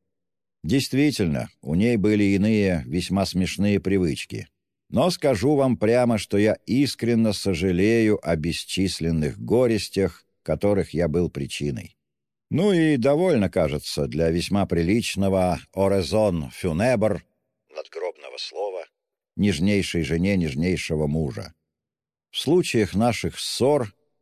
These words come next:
я большую частью молчал и не раздражался, и это джентльменничанье всегда почти достигало цели. Оно на неё влияло — и ей даже нравилось. Бывали случаи, что она мною даже гордилась.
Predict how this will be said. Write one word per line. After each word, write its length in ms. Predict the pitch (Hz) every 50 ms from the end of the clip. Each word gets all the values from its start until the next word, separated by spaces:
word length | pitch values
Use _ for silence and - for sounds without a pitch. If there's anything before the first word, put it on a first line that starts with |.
| _
я 260 | - 117 151 170 165
большую 540 | 131 101 131 147 151 120 - - 127 127 113
частью 560 | 87 - 117 117 120 104 - - 107 107 104
молчал 640 | 101 98 98 92 85 - - - 113 131 143 143 127
и 180 | - - 104 113
не 120 | 110 113
раздражался, 1000 | 110 107 95 76 - 98 95 87 - 92 95 95 87 67 - - - 60 - - _ _ _ _ _ _ _
и 80 | - 85
это 300 | 101 117 127 113 - 113
джентльменничанье 1160 | 95 76 85 113 110 92 - 104 98 95 104 117 127 127 123 120 113 - - 110 110 110 107 95
всегда 440 | - - 98 90 85 80 110 117 110
почти 400 | - 98 95 - - - 107 104
достигало 640 | 87 90 85 - - 90 78 98 98 98 95 90
цели. 560 | 85 - - 104 101 90 73 62 53 - - _ _ _ _ _ _ _ _ _
Оно 300 | - 82 107 135 185 196
на 100 | 185 170
неё 300 | 160 156 147 143 151 151
влияло — 560 | 127 127 131 127 101 82 73 64 57 55 - - _ _ _ _ _
и 80 | - 87
ей 240 | 87 98 110 110
даже 280 | 90 90 101 87 76 87
нравилось. 720 | 82 82 85 101 101 87 76 69 60 52 - - - - - _ _ _ _ _ _ _ _ _
Бывали 360 | - - 80 87 107 110 104
случаи, 600 | 90 - - 71 90 120 131 - - 104 101 90
что 240 | 80 - - 87 82
она 200 | 82 90 104 107
мною 400 | 95 85 85 98 101 101 92 80
даже 360 | 69 85 92 95 78 87 90
гордилась. 920 | 78 73 87 80 71 60 60 92 107 107 92 73 - - - - - -